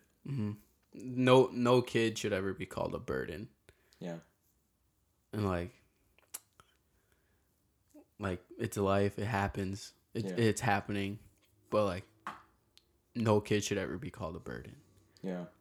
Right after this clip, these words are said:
Speaker 1: Like, that's just outside my physical capabilities to say that. <laughs> Like,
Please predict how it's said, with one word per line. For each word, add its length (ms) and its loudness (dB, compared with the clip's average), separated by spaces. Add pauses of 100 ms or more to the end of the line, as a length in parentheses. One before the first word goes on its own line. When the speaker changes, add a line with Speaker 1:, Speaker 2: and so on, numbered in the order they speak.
Speaker 1:
Like, 220 -4
that's 340 2
just 400 -10 (1800)
outside 540 2
my 420 -4 (600)
physical 380 -4
capabilities 800 -6
to 60 -12
say 260 -6
that. 240 -14
<laughs> 60 -14
Like, 400 0